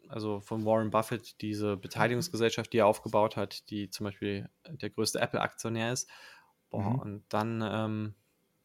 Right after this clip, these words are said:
Speaker 1: da freut man sich natürlich auch, wenn, wenn Apple dann halt irgendwie die drei Billionen Dollar knackt, weil das <laughs> automatisch dann Berkshire Hathaway hochzieht. Ähm, dann jetzt noch eine dritte, ähm, ja, da wird's schon ein bisschen spezieller.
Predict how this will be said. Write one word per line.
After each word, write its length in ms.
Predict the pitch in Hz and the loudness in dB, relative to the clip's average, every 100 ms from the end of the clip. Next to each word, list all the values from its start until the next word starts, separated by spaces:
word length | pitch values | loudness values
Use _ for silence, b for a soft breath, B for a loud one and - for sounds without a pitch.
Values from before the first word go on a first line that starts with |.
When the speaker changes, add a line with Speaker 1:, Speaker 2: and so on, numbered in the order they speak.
| _ _ _ | _ _ _
Speaker 1:
da 100 | 110 | -4
freut 240 | - 127 | 6 6
man 140 | 127 113 | 6 0
sich 120 | 104 | 0
natürlich 300 | 110 113 107 | -4 -2 -2
auch, 120 | 104 | -2
wenn, 280 | 113 110 104 | -4 -4 -4
wenn 120 | 104 | -4
Apple 260 | - 107 110 | -4 -2 -2
dann 180 | 101 101 | -2 -2
halt 140 | 98 | -4
irgendwie 220 | 101 104 | -4 -4
die 100 | 104 | -6
drei 220 | - 101 | 0 0
Billionen 520 | 107 107 101 104 101 95 | 2 0 -2 -4 -6 0
Dollar 280 | 107 107 | 2 4
knackt, 400 | 101 - 101 - | 2 -2 -8 -6
weil 120 | 101 101 | -2 -2
das 200 | 98 - | -2 -4
<laughs> 200 | - - | -4 -4
automatisch 600 | 98 - 113 110 - - | -6 -6 -2 -2 -2 -4
dann 180 | 110 | -4
Berkshire 320 | 104 107 - 107 | 0 -2 0 -2
Hathaway 320 | 107 107 101 | 0 2 2
hochzieht. 500 | 107 - - 110 - B B B B B B B B - | -2 -6 -4 -4 -4 B B B B B B B B -2
Ähm, 440 | 113 107 104 101 - _ _ _ _ - - | 0 0 -4 -10 -16 _ _ _ _ -20 -14
dann 300 | 98 110 117 | -8 -6 -4
jetzt 200 | 104 - | 0 0
noch 60 | |
eine 120 | 110 | -2
dritte, 580 | 95 - 107 101 98 92 - - - - - | -6 -4 -2 0 0 -2 -8 -20 -20 -18 -10
ähm, 340 | 107 101 101 _ _ _ _ - b b b _ - | -6 -6 -8 _ _ _ _ -20 b b b _ -10
ja, 220 | 110 110 | 0 4
da 140 | 113 | 4
wird's 120 | 135 | 2
schon 140 | - 139 | 0 0
ein 40 | |
bisschen 240 | 139 139 131 | 0 0 -2
spezieller. 760 | - 117 - - 123 110 98 | -2 -6 -2 2 6 6 4